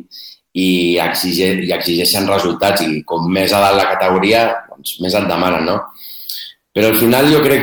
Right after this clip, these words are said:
que ha d'anar una mica més enllà aquest projecte i, i tot ha de partir, doncs, per, per, per un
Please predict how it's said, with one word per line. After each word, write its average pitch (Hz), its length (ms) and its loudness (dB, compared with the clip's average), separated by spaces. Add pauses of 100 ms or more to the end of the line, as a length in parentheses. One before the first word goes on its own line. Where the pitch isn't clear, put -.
que 139 120 4 (1000)
ha 101 160 -2
d'anar 123 160 0
una 117 160 0
mica 117 180 0
més 110 220 0
enllà 101 380 0
aquest 104 260 -6 (240)
projecte 107 480 0 (420)
i, 110 640 -2
i 113 80 -2
tot 135 140 0
ha 156 160 4
de - 80 2
partir, - 400 0
doncs, 101 340 -2
per, 92 140 -2 (100)
per, - 140 -2 (680)
per 90 140 0 (100)
un 131 140 2